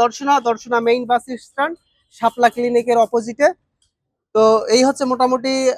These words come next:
আহ, কথা। আরো বিস্তারিত জানতে স্ক্রিনে থাকা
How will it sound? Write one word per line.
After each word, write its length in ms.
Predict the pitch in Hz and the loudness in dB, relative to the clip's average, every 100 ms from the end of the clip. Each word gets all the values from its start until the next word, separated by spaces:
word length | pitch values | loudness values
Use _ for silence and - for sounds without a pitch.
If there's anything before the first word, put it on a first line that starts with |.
| - _ _ _ _ _ - | -6 _ _ _ _ _ 0
আহ, 440 | 180 190 190 196 - _ _ _ _ _ | 4 6 6 4 0 _ _ _ _ _
কথা। 240 | 214 233 254 311 208 | -2 2 2 4 4
আরো 140 | 240 233 | 4 0
বিস্তারিত 400 | 226 - 226 226 220 | -6 0 0 0 -2
জানতে 260 | 220 220 269 349 - _ _ _ - | -2 0 0 -2 -6 _ _ _ -16
স্ক্রিনে 340 | 208 - 240 | -14 0 0
থাকা 120 | 226 | 2